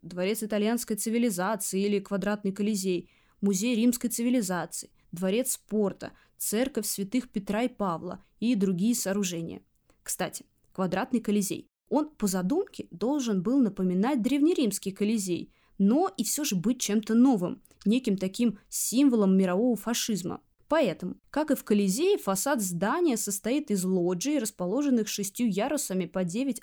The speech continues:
арок в каждом. Но главная разница состоит в том, что этот новый Колизей, он квадратный. Поэтому на всех четырёх его сторонах здания размещена надпись, взятая из речи Муссолини:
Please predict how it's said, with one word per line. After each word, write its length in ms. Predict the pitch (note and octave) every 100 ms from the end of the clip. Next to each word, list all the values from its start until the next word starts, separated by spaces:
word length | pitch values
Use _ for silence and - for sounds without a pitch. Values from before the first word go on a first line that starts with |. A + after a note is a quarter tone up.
| -
арок 280 | G#3 G#3+
в 80 | -
каждом. 440 | - F#3+ F3+ - - -
Но 200 | A#3+ F#3+
главная 420 | G3+ B3+ G#3+ G3
разница 400 | B3+ A3+ G3 F#3
состоит 480 | F#3+ - G3+ G3+ G3+
в 80 |
том, 300 | - D4 F4+ - _
что 180 | - G#3
этот 240 | G#3 F3+
новый 320 | F3+ G#3 F4 C#4+
Колизей, 460 | G#3+ G#3 E3+ E3
он 200 | G#3 A#3+ -
квадратный. 800 | - - G3 G3+ F3 - - F#3+ _ _ -
Поэтому 560 | E3+ E3 D#3+ A3 C4 - -
на 120 | G3
всех 300 | - C4+ -
четырёх 460 | - A3 G#3 A#3+ B3+
его 220 | G#3 A#3
сторонах 520 | - G#3+ G#3 E3+ G#3
здания 540 | G3+ E3+ E3+ F3+ C4 D4 - -
размещена 540 | G3+ G#3 G#3 A#3+ C#4+
надпись, 540 | C4 F3 E3+ - C#4
взятая 460 | G3 F#3 G#3+ - A#3
из 140 | G#3 F3
речи 260 | B3+ -
Муссолини: 640 | A3 A3 A3+ G#3+ E3+ -